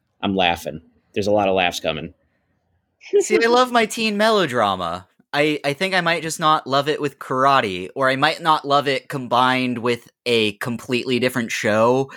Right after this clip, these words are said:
Speaker 2: that has a completely different tone and completely different aims.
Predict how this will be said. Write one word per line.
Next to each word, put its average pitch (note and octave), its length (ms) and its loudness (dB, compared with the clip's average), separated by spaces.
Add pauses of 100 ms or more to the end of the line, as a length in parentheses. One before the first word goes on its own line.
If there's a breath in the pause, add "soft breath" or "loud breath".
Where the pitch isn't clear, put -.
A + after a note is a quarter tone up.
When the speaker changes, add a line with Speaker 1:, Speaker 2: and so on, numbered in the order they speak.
(220 loud breath)
Speaker 2:
that - 120 0
has A#2 160 -2
a A#2+ 60 0
completely A#2+ 480 -4
different A#2 360 -2
tone A2+ 480 0
and G#2+ 180 -4
completely G#2+ 480 -8
different G#2 320 -6
aims. C#3+ 560 -2